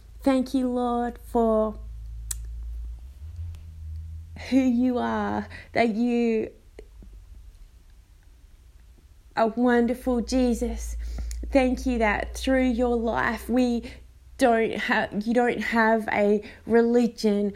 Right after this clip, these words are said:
or something that's a theory, but it breaks into this real to life faith that makes a difference in reality.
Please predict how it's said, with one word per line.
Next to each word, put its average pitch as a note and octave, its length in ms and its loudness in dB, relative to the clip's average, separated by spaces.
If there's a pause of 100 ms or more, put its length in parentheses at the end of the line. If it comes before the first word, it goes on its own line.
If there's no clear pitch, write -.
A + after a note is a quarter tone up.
(160)
or A3+ 60 -2
something A3+ 420 2
that's G#3+ 300 -2
a G#3 120 2
theory, A#3 800 2 (320)
but A3+ 220 4
it A3 280 0
breaks B3+ 720 4 (320)
into B3+ 380 2
this A3 460 2 (320)
real A3 880 4
to A3+ 240 0
life A3 480 4 (220)
faith A3+ 460 6
that G3+ 300 2 (200)
makes A#3+ 460 8
a A#3 60 0
difference A3 480 2
in G#3 180 4
reality. G3 680 4